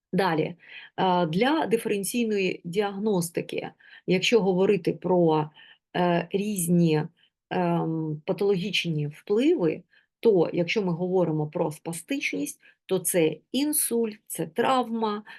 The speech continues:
це розсіяний склероз, ну, Д Ц П я не беру, а, ригідність, екстрапірамідне ураження, це хвороба Паркінсона,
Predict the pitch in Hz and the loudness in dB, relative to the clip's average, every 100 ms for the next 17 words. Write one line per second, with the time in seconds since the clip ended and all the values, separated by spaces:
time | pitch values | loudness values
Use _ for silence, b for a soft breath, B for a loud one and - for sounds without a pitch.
0 | B 175 160 196 170 170 165 175 156 156 | B -6 0 2 2 2 2 2 2 0
1 | 156 - 220 254 277 254 - 226 180 160 | -2 0 2 4 2 0 0 -2 -2 -2
2 | - 170 165 151 160 165 233 277 330 B | -4 -2 0 2 0 2 2 0 -2 B
3 | B B _ 190 180 175 160 160 - _ | B B _ 0 2 2 2 -2 -6 _
4 | _ - 220 190 180 170 170 233 294 - | _ -2 -2 -2 -4 -6 -4 -4 -6 -4
5 | 262 262 - 247 247 240 240 233 233 233 | -4 -4 -4 -2 -2 -2 -2 -2 0 0
6 | 233 220 214 202 196 156 156 175 160 156 | 0 -2 -4 -6 -4 -4 0 0 2 0
7 | 165 175 220 214 302 294 285 | -2 -4 -4 0 2 2 0